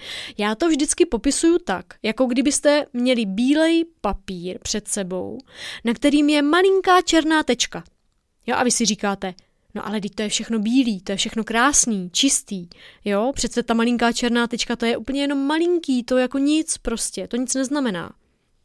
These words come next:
No jenomže, právě většinou to je tak, že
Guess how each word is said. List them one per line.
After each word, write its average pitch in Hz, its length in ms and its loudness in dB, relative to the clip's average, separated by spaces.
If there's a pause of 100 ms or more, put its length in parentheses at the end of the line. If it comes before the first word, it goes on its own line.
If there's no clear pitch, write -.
(140)
No 330 160 2 (100)
jenomže, 240 540 0 (640)
právě 311 480 4
většinou 277 380 0
to 285 140 -2
je 247 100 2
tak, - 280 -12 (440)
že 202 400 -2